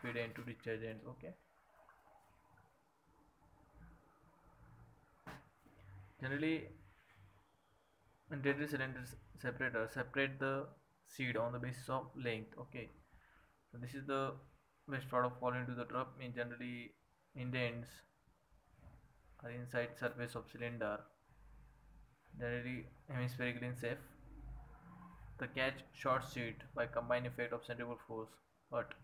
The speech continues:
rejected large seed. Okay, and drop into the cylinder, but short seed pick up and drop to the receiving trough. Okay, and then convey into the discharge spot by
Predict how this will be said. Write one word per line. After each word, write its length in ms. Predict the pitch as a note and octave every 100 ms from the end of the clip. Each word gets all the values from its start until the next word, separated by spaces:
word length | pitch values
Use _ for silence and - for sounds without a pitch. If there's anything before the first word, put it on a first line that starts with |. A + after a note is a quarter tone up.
| -
rejected 480 | B2+ B2 A#2+ A#2+
large 240 | A#2+ A#2 A2+ -
seed. 160 | A2+ - - - _ _ _ - - - - -
Okay, 140 | B2 B2
and 180 | A#2+ A#2+
drop 220 | A#2+ A#2+
into 160 | A#2 A#2+
the 100 | C#3
cylinder, 460 | - A#2 A#2 A2+ A2+
but 220 | A#2 - - - _ - -
short 300 | B2+ B2 A#2+
seed 160 | B2+ B2 - - -
pick 180 | B2+ B2
up 220 | B2 B2+ - - -
and 240 | C3+ B2 A#2+
drop 360 | A#2 A#2 -
to 60 | A#2+
the 140 | B2 - -
receiving 380 | C#3+ B2+ B2 A2+ A2
trough. 160 | A2 - - -
Okay, 280 | D#3 E3 C3+ - _ _ _ _ _ _
and 160 | B2+ A#2+
then 160 | B2 A#2+
convey 360 | B2 B2 C3+ - - -
into 160 | B2+ -
the 120 | C#3 G3 - - _ _ _ _ _ _ _ _ - _ _ - - - _ _ -
discharge 360 | B2 B2 B2+ B2
spot 320 | - A2 A2
by 160 | A2+